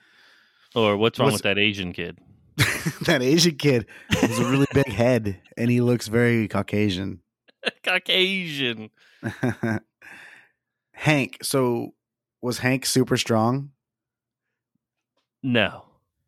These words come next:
Speaker 1: No. Uh, he, he was just normal.
Speaker 2: So you've heard of retard strength, right?
Speaker 1: Of course, and I think that's,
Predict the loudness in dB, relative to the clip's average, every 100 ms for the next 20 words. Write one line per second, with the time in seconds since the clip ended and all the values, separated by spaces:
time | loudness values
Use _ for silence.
0 | _ _ _ _ _ _ _ _ _ _
1 | _ _ _ -2 -2 -2 -12 _ _ 0
2 | 2 2 2 0 -2 -4 -10 -10 -10 -10
3 | -12 -14 -18 _ _ _ _ -4 2 2
4 | 2 0 0 -2 0 -2 -2 -6 -8 -6
5 | -6 -4 -6 -12 _ -16 -10 -6 -4 -2
6 | 0 2 0 0 -2 -2 -2 -2 -4